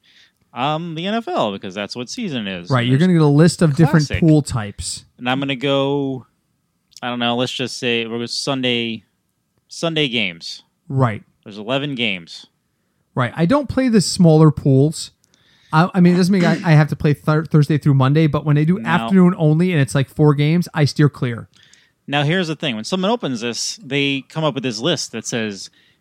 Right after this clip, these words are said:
Speaker 1: "Featured, head-to-head, tournament,
Speaker 2: Right.
Speaker 1: a hundred plus,
Speaker 2: Right.
Speaker 1: multiplayer, three to ninety-nine, casual, fifty fifty, double up,
Speaker 2: You're,
Speaker 1: multiplier."
Speaker 2: you are
Speaker 1: Like, what are
Speaker 2: absolutely
Speaker 1: they
Speaker 2: heading to the beginner tab. Your very first time, you are
Speaker 1: Mm-hmm.
Speaker 2: heading to the beginner tab.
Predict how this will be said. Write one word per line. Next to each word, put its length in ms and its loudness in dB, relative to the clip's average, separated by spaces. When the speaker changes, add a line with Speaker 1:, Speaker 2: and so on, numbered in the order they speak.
Speaker 1:
"Featured, 640 -4
head-to-head, 680 -4
tournament, 300 0
Speaker 2:
Right. 200 -2
Speaker 1:
a 60 -10
hundred 380 -8
plus, 400 -4
Speaker 2:
Right. 300 4
Speaker 1:
multiplayer, 460 -6
three 160 -10
to 60 -10
ninety-nine, 640 -8
casual, 560 -6
fifty 260 -10
fifty, 400 -8
double 300 -6
up, 220 -4
Speaker 2:
You're, 140 0
Speaker 1:
multiplier." 840 -2
Speaker 2:
you 140 6
are 60 8
Speaker 1:
Like, 180 -4
what 60 -4
are 100 2
Speaker 2:
absolutely 400 2
Speaker 1:
they 60 2
Speaker 2:
heading 300 2
to 100 0
the 80 4
beginner 420 2
tab. 340 -8
Your 140 2
very 260 4
first 300 2
time, 280 4
you 120 6
are 100 4
Speaker 1:
Mm-hmm. 100 0
Speaker 2:
heading 260 2
to 100 4
the 80 4
beginner 340 2
tab. 340 -6